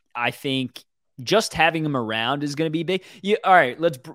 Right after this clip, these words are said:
let's rewind it a little bit to when we talked to Nate Thompson, how he said, like, you know, "I'm just that team guy. I could bring the energy. I know what I am, and it doesn't matter if I'm, like, you know, a seventh fo-, um,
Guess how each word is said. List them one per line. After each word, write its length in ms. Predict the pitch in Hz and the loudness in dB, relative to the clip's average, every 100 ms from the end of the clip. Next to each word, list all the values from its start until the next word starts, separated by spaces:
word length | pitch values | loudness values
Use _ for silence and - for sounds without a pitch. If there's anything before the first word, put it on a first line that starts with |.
| 160 | -8
let's 240 | 165 - | -6 -4
rewind 400 | 156 127 135 170 | -2 0 0 -2
it 60 | 185 | -4
a 40 | |
little 200 | 190 190 | -2 -2
bit 180 | 180 185 | -4 -4
to 100 | 151 | -6
when 100 | 139 | -6
we 80 | 135 | -6
talked 300 | 123 139 135 | -2 -4 -4
to 40 | |
Nate 240 | 127 123 - | -6 -6 -6
Thompson, 440 | 117 120 123 147 | -8 -8 -8 -10
how 160 | 139 117 | -8 -8
he 80 | 117 | -8
said, 320 | - 123 120 | -6 -6 -6
like, 340 | 117 113 110 | -8 -10 -10
you 60 | 117 | -10
know, 100 | 120 | -8
"I'm 160 | 123 | -8
just 200 | 123 127 | -8 -10
that 180 | 135 113 | -8 -10
team 240 | - 123 123 | -12 -12 -6
guy. 240 | 127 123 | -6 -6
I 60 | 120 | -8
could 120 | 113 | -10
bring 200 | 120 123 | -12 -10
the 100 | 117 | -10
energy. 480 | 120 120 127 131 - | -10 -10 -8 -8 -6
I 140 | 120 | -8
know 240 | 117 120 127 | -4 -4 -2
what 160 | 123 | -2
I 60 | 117 110 | -4 -6
am, 340 | 107 123 139 | -6 -6 -6
and 220 | 117 113 - | -8 -12 -18
it 120 | 113 | -14
doesn't 200 | 120 117 | -12 -10
matter 320 | 107 113 123 | -8 -6 -6
if 140 | 117 113 | -8 -8
I'm, 220 | 110 110 | -10 -10
like, 280 | 110 110 - _ _ _ | -12 -12 -14 _ _ _
you 60 | 117 | -8
know, 100 | 113 | -6
a 40 | 110 | -6
seventh 320 | 123 117 117 | -10 -14 -6
fo-, 100 | 156 | -2
um, 560 | 127 117 113 110 110 | 0 0 0 -4 -12